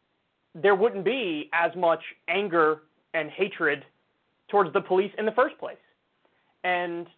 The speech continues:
um, I just wanna repeat it one more time, 'cause I always feel compelled in these segments to let everybody know what the, what the solutions are to end police brutality, because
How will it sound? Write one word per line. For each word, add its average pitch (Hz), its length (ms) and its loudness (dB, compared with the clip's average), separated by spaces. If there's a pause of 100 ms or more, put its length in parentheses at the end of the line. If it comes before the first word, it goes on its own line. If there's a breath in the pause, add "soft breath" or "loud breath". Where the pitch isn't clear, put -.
(140)
um, 156 420 2 (920)
I 180 80 0
just 196 140 -8
wanna 220 160 0
repeat 185 260 -2
it - 20 -2
one 180 160 0
more 165 120 -2
time, 170 240 -2
'cause 156 140 -4
I 156 60 4
always 170 240 0
feel 170 200 -2
compelled 156 460 -2
in 143 80 -8
these 139 220 -10 (520)
segments 143 420 -2 (580)
to 180 80 0
let 160 200 6
everybody 156 360 -2
know 151 400 0 (320 soft breath)
what 170 300 -2
the, 160 340 2
what 190 200 -2
the 180 160 -2
solutions 240 520 0
are 185 180 4
to 180 140 -8
end 180 140 -8
police 165 220 -6
brutality, 147 640 0 (220 soft breath)
because 170 240 -4